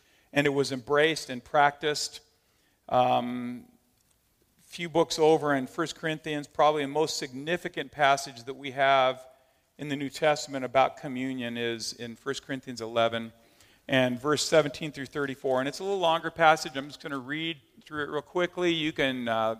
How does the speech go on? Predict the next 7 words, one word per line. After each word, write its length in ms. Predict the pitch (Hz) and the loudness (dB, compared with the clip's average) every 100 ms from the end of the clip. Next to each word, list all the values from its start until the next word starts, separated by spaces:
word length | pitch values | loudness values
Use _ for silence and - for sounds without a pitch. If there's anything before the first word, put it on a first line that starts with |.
| 104 - _ 127 | -8 -20 _ -6
look 220 | 143 - | -6 2
back 240 | 139 135 | 2 4
at 140 | 143 120 | 4 2
it 80 | 123 | 0
later 360 | 131 127 123 - _ _ _ | -2 -2 -6 -10 _ _ _
in 140 | 127 117 | -8 0
depth. 380 | 123 107 - | 4 4 2